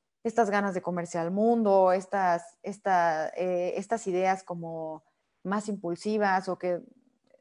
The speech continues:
está bien, es normal. Que hagan un berrinche porque no les compraron el boleto para ir a ver Justin Bieber, eso es normal. Entonces, cómprenle su boleto para que cuando estén en la menopausia no estén, no estén llorándoles por otra causa. Ok.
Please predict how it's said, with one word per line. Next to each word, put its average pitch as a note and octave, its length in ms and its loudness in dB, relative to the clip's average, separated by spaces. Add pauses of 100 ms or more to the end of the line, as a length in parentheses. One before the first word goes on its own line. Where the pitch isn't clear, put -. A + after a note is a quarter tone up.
(300)
está G3+ 260 -2
bien, F#3 140 0
es F3 80 -4
normal. F3 300 -6
Que A3 60 6
hagan C4 180 6
un B3+ 100 4
berrinche A#3 400 4
porque F3+ 220 -2
no F#3 100 -2
les G#3 140 0
compraron F#3 500 0
el E3+ 120 -4
boleto F3+ 440 0
para E3 240 -2
ir E3+ 80 2
a F3 60 6
ver E3 180 2
Justin F3 280 -4
Bieber, D4+ 280 0 (320)
eso F3 260 -2
es D#3+ 60 -8
normal. C#3+ 260 -10 (440)
Entonces, F#3 360 -6
cómprenle G#3+ 320 2
su F#3 120 -2
boleto A3 320 6
para G3 180 6
que F3+ 80 -4
cuando G3 320 0
estén G3+ 240 0
en B3+ 100 0
la A3+ 100 4
menopausia A#3 560 4
no A#3 100 0
estén, G#3+ 340 0 (320)
no A3+ 100 2
estén A#3+ 280 6
llorándoles G3 480 4
por - 140 -6
otra - 200 -8
causa. - 260 -14 (1900)
Ok. F3 360 -2